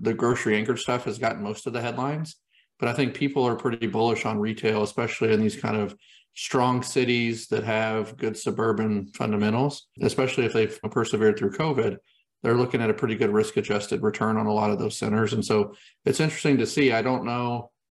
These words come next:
if employers start forcing people back to the city and to the office, does that, uh, change the dynamics of this market, uh, or if they have the, you know, the staying power, even if people start going back to the office? I guess we'll find out.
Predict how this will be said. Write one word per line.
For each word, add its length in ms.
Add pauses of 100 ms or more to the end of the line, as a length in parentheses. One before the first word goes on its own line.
(240)
if 180
employers 400
start 200
forcing 300
people 220
back 240
to 100
the 100
city 420
and 100
to 100
the 60
office, 640 (100)
does 180
that, 300
uh, 380 (320)
change 280
the 40
dynamics 540
of 80
this 200
market, 500 (100)
uh, 240
or 260
if 100
they 280
have 320
the, 180 (400)
you 80
know, 80
the 60
staying 340
power, 380
even 240
if 60
people 260
start 260
going 220
back 220
to 60
the 120
office? 340
I 40
guess 200
we'll 80
find 240
out. 240